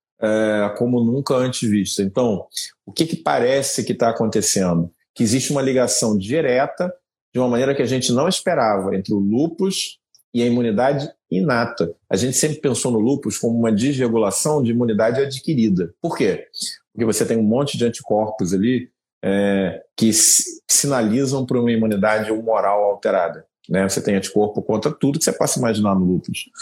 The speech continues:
Você tem, é, ativação de células T contra diversas estruturas, é, autoestruturas do organismo. Então, sempre se pensou lúpus, Fábio, como uma disfunção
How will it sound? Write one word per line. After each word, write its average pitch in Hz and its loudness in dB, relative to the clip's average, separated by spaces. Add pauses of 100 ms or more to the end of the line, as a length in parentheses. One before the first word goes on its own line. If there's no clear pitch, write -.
(260)
Você 110 -2
tem, 110 -2 (360)
é, 101 2
ativação 110 0
de 101 0
células 104 0
T 135 -2 (240)
contra 104 -2
diversas 107 0
estruturas, 117 -2 (300)
é, 101 0
autoestruturas 110 -2
do 120 0
organismo. 104 0
Então, 127 -2
sempre 214 0
se - 0
pensou 104 -2
lúpus, 107 -2
Fábio, 85 0 (460)
como 113 0
uma 113 2
disfunção 127 0